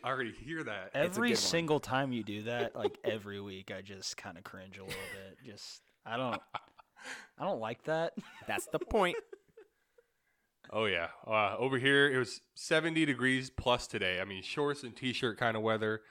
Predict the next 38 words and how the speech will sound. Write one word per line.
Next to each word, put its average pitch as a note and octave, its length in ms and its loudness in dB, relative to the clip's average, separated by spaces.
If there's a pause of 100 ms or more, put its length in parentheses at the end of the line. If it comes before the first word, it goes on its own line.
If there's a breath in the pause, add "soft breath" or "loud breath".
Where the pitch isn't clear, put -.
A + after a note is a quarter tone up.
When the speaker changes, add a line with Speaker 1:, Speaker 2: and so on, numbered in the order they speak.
(360 soft breath)
Speaker 1:
rocking G#2+ 360 4
the F#2+ 80 -8
slides, A2+ 760 4 (540)
throwing F#3+ 180 10
it F3 80 4
back E3 180 10
to D3+ 80 -2
summer C#3+ 300 6
with A2 140 2
a A2 40 -4
nice A2+ 220 4
Sun B2+ 240 0
King B2 280 -2
Indians B2 480 0
lager. E2+ 440 -6 (100)
Speaker 2:
Mm. A2 220 -10 (320)
Speaker 1:
You G#2 80 -14
know, F#2+ 160 -2
seasonal C#3+ 400 0
beer, B2+ 300 4
but A2 240 2 (200)
I G2+ 100 -6 (500 loud breath)
keep D3+ 200 2
one C#3+ 120 2
in B2 40 0
the A#2 60 0
back A2+ 240 4
of A#2+ 60 -2
the G#2+ 40 -6
fridge G2+ 360 0
every G2+ 220 -2
year F#2+ 260 -2
just - 200 -18
for G#2 60 -14
one G2 160 -10
of G2+ 60 -8
those G2+ 260 -8
warm C#3+ 640 -4